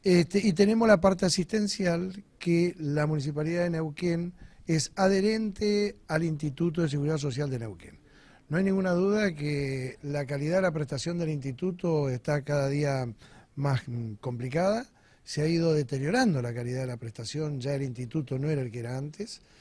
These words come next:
Eh, por lo tanto, vamos a dar la oportunidad para que cualquier funcionario o empleado que quiera, por decisión propia y con independencia de criterio y absoluta libertad, optar.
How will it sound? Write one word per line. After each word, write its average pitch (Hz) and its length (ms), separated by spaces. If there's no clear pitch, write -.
Eh, 143 160
por 143 180
lo 143 140
tanto, 175 500
vamos 170 540
a 156 80
dar 165 200
la 151 140
oportunidad 151 920
para 135 260
que 135 180
cualquier 139 420
funcionario 156 640
o 147 100
empleado 139 560
que 151 180
quiera, 185 440
por 139 160
decisión 143 540
propia 151 520
y 123 100
con 131 180
independencia 139 840
de 151 100
criterio 131 600
y 120 60
absoluta 143 640
libertad, 151 540
optar. 101 560